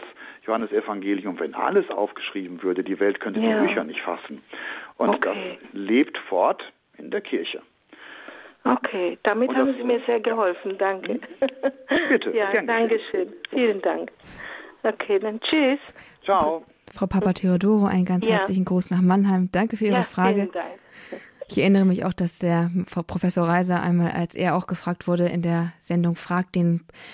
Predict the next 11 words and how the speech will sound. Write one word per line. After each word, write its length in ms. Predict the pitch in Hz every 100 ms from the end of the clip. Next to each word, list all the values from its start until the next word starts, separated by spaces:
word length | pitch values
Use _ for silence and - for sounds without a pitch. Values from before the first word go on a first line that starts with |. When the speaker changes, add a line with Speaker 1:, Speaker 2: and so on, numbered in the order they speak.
| - -
Speaker 3:
Prof 260 | - 190
zur 200 | - 185
Bibel 340 | 170 202 220 202
gesagt 440 | 185 180 185 -
hat, 260 | 175 175 170
dass 160 | -
die 80 | -
katholische 420 | 175 180 196 185
Kirche 300 | 175 185 180
eben 340 | - 175 175 170 - - - -
ge-, 140 | 180